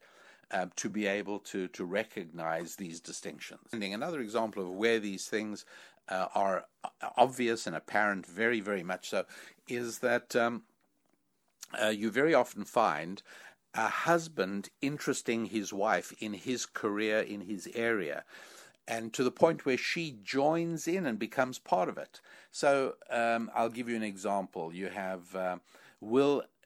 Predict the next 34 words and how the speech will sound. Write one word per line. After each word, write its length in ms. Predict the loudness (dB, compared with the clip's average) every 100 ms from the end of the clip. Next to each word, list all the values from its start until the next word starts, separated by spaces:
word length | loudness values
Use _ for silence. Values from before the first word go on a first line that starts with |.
| -14
Will 280 | 2 4 4
Durant 600 | 2 0 2 0 -2 -6
was 160 | -6 -6
a 60 |
twenty-seven-year-old 1040 | -4 -2 -4 -4 -2 -2 -2 0 0 -2 -4
teacher 340 | -8 -6 -4
in 140 | -4
the 140 | -4 -2
early 360 | -2 -2 -2
nineteen 520 | -2 -2 -4 -4 -8 -4
hundreds, 340 | -4 -6 -8
taught 280 | -2 0 0
in 120 | 2
a, 260 | 2 2 0
in 100 | 0
a 100 | 0
high 160 | 0
school 340 | -2 -2 -2 0
in 120 | -2
New 120 | -2
York, 420 | 0 0 0 -8 -10
taught 240 | -6 -4
history, 460 | -4 -4 -4 -6 -6
taught 220 | -4 -2
a 40 |
lot 120 | 0 -2
of 100 | -4
things. 240 | -10 -6 0
Obviously 420 | 0 0 -4 -4
a 60 |
very 220 | 0 0 0
bright, 480 | -2 0 0 -2
capable 460 | -6 -6 -6 -8 -6
guy. 300 | 0 0